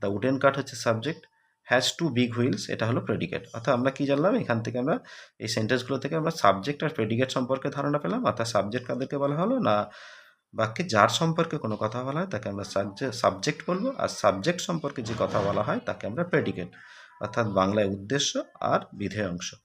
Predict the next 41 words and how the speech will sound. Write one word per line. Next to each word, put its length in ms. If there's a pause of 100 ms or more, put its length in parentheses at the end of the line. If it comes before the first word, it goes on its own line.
(160)
আমরা 400
এভাবে 300
আমরা 180
উদ্দেশ্য, 380
বিধেয় 320
বা 100
সাবজেক্ট, 440
প্রেডিকেট 340 (220)
জানলাম। 380 (380)
এখন 160
আমরা 180
চলে 180
এসেছি 260
activity 360
five 240
নিয়ে 180
আলোচনা 320
করতে। 320 (540)
Match 420
the 120
word 220
with 140 (100)
column 300
A 80
with 440
the 220
underline 400
opposite 640
word 300
in 80
column 440
B। 80 (100)
অর্থাৎ 320
কলম 360 (140)
এর 240 (280)
অপোজিটগুলো 580
কলম 360
বি 120
এ 60
দেওয়া 200
আছে। 180